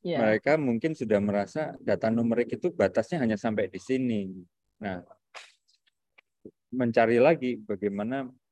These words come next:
Speaker 2: apa, making sense dari angka itu. Nah, mereka terjun ke riset kualitatif. Itu juga tidak sedikit itu. Nah, menurut saya sih itu ya, riset kualitatif. Dan yang kedua,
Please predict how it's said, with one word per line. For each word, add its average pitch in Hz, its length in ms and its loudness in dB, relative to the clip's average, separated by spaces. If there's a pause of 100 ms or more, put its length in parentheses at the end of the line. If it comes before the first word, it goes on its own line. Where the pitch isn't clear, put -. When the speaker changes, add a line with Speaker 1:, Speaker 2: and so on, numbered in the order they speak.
(160)
Speaker 2:
apa, 123 160 -12
making 107 400 -6
sense 123 400 -2
dari 101 240 2
angka 101 400 -2
itu. 95 560 -6
Nah, 98 100 -8
mereka 95 380 -4
terjun 110 480 -4
ke 98 260 -8
riset 98 380 -8
kualitatif. 95 800 -6 (320)
Itu 131 160 -4
juga 101 320 -2 (320)
tidak 90 480 -8 (100)
sedikit 98 540 -8
itu. - 260 -14 (1500)
Nah, 101 300 -8 (800)
menurut 104 320 -6
saya 123 240 0
sih 135 400 0
itu 113 180 -2
ya, 98 380 2
riset 95 340 -10
kualitatif. 92 760 -6 (320)
Dan 101 480 -2
yang 101 180 -6
kedua, 98 540 -4